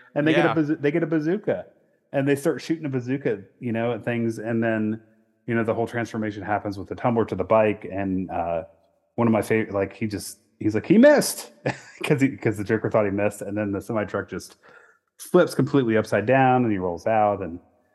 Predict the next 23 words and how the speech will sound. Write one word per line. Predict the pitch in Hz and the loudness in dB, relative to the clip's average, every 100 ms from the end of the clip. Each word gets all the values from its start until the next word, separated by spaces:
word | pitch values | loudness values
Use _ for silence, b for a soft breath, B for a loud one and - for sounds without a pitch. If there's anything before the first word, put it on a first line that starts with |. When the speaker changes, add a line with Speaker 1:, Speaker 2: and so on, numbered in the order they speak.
| _ _ | _ _
Speaker 1:
he's | 120 113 | -4 -2
like, | 110 | -4
Speaker 2:
Oh, | |
yeah. | 110 92 92 - | -8 -14 -18 -12
Speaker 1:
he | - | -4
goes | 123 120 | 2 2
to | 110 | 2
kill | - 123 113 107 | -2 2 2 2
the | 98 | -2
cop, | 95 117 110 110 | -2 0 2 0
and | |
he's | 101 | -6
like, | - | -6
"Will | 135 | -6
you | 131 | 0
give | 185 | 2
me | 180 | 2
just | 170 139 | 0 -2
a | |
minute?" | 131 143 143 | 0 0 0
And | 117 | -6
it's | 107 104 | -4 -4
actually | 104 - 101 95 98 | -6 -6 -8 -8 -8